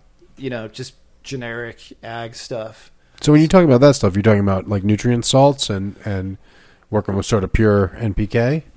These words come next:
Speaker 1: Yeah, I'm talking about things that are made specifically just for agriculture,
Speaker 2: Okay.
Speaker 1: which gener-, generally are less refined, um, and, um, can be higher in toxins, heavy metals, things like that.
Speaker 2: Sure.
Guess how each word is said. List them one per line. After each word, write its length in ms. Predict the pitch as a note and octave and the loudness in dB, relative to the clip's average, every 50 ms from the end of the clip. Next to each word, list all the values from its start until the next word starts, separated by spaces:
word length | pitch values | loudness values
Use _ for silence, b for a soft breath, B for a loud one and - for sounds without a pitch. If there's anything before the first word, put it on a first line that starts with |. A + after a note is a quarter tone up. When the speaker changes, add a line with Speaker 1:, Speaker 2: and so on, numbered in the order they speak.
| - - - | -18 -14 -8
Speaker 1:
Yeah, 260 | C#3 D3+ D#3+ D3+ D#3 | -6 -4 -2 0 0
I'm 100 | D#3+ - | 0 -2
talking 360 | - A3+ G#3+ F#3+ F#3 F3+ D#3+ | -2 -4 -4 -4 -6 -6 -10
about 440 | D3+ D3 C#3 C3+ C3 C3 B2+ A#2+ - | -6 -6 -4 -4 -4 -4 -6 -6 -8
things 320 | - - D#3+ D3+ D3 C#3+ C3 | -10 -12 -10 -8 -8 -8 -6
that 120 | C#3+ C3+ | -6 -6
are 120 | C3+ B2+ | -6 -6
made 460 | B2 B2 B2 B2+ B2 B2 B2 A#2 A#2 - | -8 -8 -10 -10 -10 -10 -12 -12 -12 -16
specifically 680 | - - D3 C#3 C3+ - C#3 C3+ C3+ B2 C3 C3 A#2+ | -14 -10 -10 -10 -8 -10 -12 -12 -12 -12 -10 -10 -10
just 240 | G#2+ B2 B2+ A#2 - | -10 -12 -12 -12 -12
for 260 | - B2+ A#2 A2 A2 G2+ | -12 -12 -10 -10 -10 -12
agriculture, 920 | A#2+ A#2 A2+ A2+ A#2+ A#2 - C3+ B2+ B2+ B2+ - D3 D3 C#3+ C#3+ C#3+ - | -12 -14 -14 -16 -16 -14 -10 -10 -10 -10 -10 -8 -8 -8 -6 -6 -6 -4
Speaker 2:
Okay. 180 | A#2 A#2 C3+ G#2+ | -4 -2 -2 -2
Speaker 1:
which 120 | F#2+ - | -4 -4
gener-, 500 | - D#3+ D#3+ D#3 D3 C3+ B2 B2 - - | -6 -8 -6 -6 -6 -6 -6 -8 -10 -12
generally 440 | A2+ D3 D#3 D#3+ D#3 D3 C3+ B2 A#2+ | -12 -10 -10 -10 -10 -10 -8 -8 -8
are 140 | A#2 A2+ A2+ | -8 -10 -10
less 340 | A2 A#2+ A#2+ A#2+ A#2+ - | -10 -10 -10 -10 -12 -12
refined, 600 | C3+ A#2+ - - A#2+ A2+ A2+ B2 B2+ C3+ D3 D3 b b b b b b b b b b | -14 -16 -14 -14 -14 -12 -12 -12 -12 -14 -16 -18 b b b b b b b b b b
um, 440 | - A2+ A2 A2+ A2+ A2 A2 A2+ A2+ _ - | -14 -10 -10 -8 -8 -8 -10 -12 -14 _ -18
and, 560 | C3+ B2 B2 A#2+ A#2 A#2+ A#2+ A#2 A#2 G#2 - | -16 -14 -14 -12 -12 -12 -14 -14 -14 -14 -14
um, 240 | C3 B2+ A#2+ A#2+ A#2+ | -14 -12 -12 -14 -14
can 300 | - - - D#3+ D#3+ D#3+ | -16 -14 -10 -10 -10 -10
be 160 | D3 C#3+ C3+ | -10 -10 -10
higher 420 | C3 C3 A#2+ A#2+ B2 C3 B2+ B2+ B2 | -8 -8 -8 -8 -8 -8 -10 -10 -12
in 160 | A#2+ A#2 A2+ | -12 -14 -14
toxins, 560 | - - A2 G2+ G#2+ - - A#2+ A2+ A2+ A2 | -12 -12 -12 -14 -14 -16 -16 -16 -16 -16 -14
heavy 160 | B2 A#2 A2 | -14 -14 -16
metals, 380 | A2+ G#2+ G#2 G#2 G#2+ G#2 G#2 - | -14 -16 -14 -14 -14 -14 -14 -16
things 200 | - A2+ A2 G#2 | -18 -18 -18 -16
like 160 | A2 G#2 - | -16 -16 -16
that. 360 | - G#2 G#2+ A2 A2 G#2+ _ | -16 -18 -16 -16 -18 -18 _
Speaker 2:
Sure. 280 | - - A#2+ G#2 E2+ D2+ | -12 -8 -6 -6 -6 -8